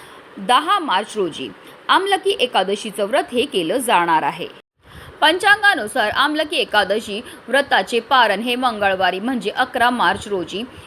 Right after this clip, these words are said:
केलं जाईल. उपवास सोडण्याची जी शुभ मुहूर्त आहे तो सकाळी सहा वाजल्यापासून पस्तीस मिनिटापासून ते जे आहे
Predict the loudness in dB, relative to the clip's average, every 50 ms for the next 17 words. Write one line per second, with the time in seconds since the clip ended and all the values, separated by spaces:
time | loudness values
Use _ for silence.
0 | -20 -10 -4 0 0 2 2 2 0 0 0 0 0 0 -2 -4 -8 -12 -18 -20
1 | -16 -6 -4 -4 -4 -2 2 2 2 2 2 2 2 2 2 2 0 -4 -6 -6
2 | -6 -8 -8 -8 -10 -14 -20 -20 -20 -20 -16 -10 -6 -6 -4 -4 -2 -2 -4 -2
3 | -2 -2 0 0 0 0 0 0 2 2 2 0 -2 -2 -4 -4 -2 0 -2 -2
4 | 2 2 2 2 2 -2 -6 -14 -20 -20 -20 -16 -6 0 4 4 4 4 2 0
5 | 0 0 -2 -2 -2 -4 -4 -4 -4 -4 -4 -6 -6 -4 -4 -4 -4 -4 -6 -8
6 | -6 -4 -4 -4 -4 -2 0 0 0 2 0 -2 -2 -2 -6 -10 -8 -6 -6 -6
7 | -6 -4 -4 -2 -2 0 0 -2